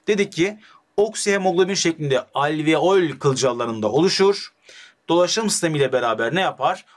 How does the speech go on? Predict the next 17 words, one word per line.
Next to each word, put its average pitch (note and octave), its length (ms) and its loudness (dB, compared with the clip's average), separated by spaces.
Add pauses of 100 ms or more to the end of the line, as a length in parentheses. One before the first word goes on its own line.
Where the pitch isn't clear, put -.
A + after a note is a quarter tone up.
(100)
Oksihemoglobin C#3 680 -2
molekülleri A#2+ 720 0 (300)
doku F3 180 -2
kılcallarına C#3+ 540 0
kadar A2+ 220 -2
gelir. D#3+ 460 0 (260)
Burada E3 440 -2 (140)
hemoglobinden C3 840 -2
oksijen - 440 -4
ayrılır. F3 540 0
Oksijen C#3+ 640 -4 (320)
dokuya B2+ 340 0
verilir. F#3+ 500 0 (500)
Doku A#2+ 160 -8
sıvısına E3+ 400 0
verilir G3+ 400 0 (260)
ve D3 240 -2